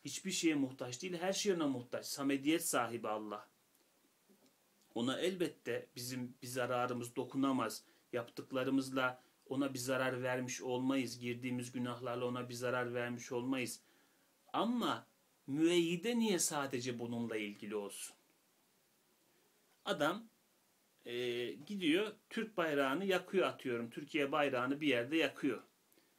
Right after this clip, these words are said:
Başka ülkeler için de bu geçerli. Şimdi o Türkiye bayrağını yaktı.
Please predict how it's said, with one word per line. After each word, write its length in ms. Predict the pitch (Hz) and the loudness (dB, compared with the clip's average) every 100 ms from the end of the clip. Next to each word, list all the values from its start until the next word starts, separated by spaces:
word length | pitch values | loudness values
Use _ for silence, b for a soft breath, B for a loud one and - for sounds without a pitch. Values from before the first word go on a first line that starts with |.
| b - | b -6
Başka 280 | 185 - | -4 -2
ülkeler 340 | 190 180 185 180 | -2 0 0 0
için 180 | - 117 | -2 -6
de 80 | |
bu 80 | 117 | -4
geçerli. 520 | 107 - 117 117 - - b b b b b - | -4 -4 -6 -6 -8 -12 b b b b b -6
Şimdi 420 | 175 165 175 - | -2 2 2 2
o 140 | 208 196 | -2 -2
Türkiye 460 | 208 180 202 190 | -4 0 2 4
bayrağını 460 | 196 196 180 185 208 | 6 6 6 2 2
yaktı. 540 | 196 185 - 127 - | 0 0 -2 -4 -4